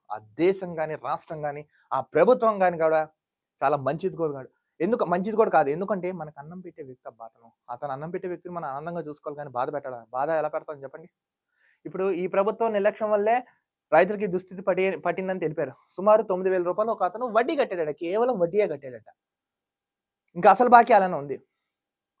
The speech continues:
రైతు ప్రభుత్వం అని చెప్పుకుంటున్నా మీరు ఏం చేస్తున్నారని ఇప్పుడు ప్రశ్నించారు. ఎప్పుడు చేస్తారు రైతులకి? రైతులకు రుణమాఫీ చేస్తారా? రైతులను ఆదుకుంటారా? లేని పక్షంలో రాజీనామా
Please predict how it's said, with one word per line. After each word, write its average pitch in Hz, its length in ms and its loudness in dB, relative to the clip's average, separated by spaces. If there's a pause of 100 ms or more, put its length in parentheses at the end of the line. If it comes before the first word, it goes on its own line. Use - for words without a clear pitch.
రైతు 247 220 2
ప్రభుత్వం 247 340 4
అని 233 120 0
చెప్పుకుంటున్నా 226 360 0
మీరు 220 260 2
ఏం 220 240 4
చేస్తున్నారని 214 420 0
ఇప్పుడు 240 160 -4
ప్రశ్నించారు. 220 500 -4 (520)
ఎప్పుడు 196 280 2
చేస్తారు 214 380 6
రైతులకి? 170 420 0 (320)
రైతులకు 233 400 6
రుణమాఫీ 220 460 4
చేస్తారా? 185 580 4 (240)
రైతులను 196 340 4
ఆదుకుంటారా? 180 420 2
లేని 196 260 2
పక్షంలో 202 380 4
రాజీనామా 190 460 2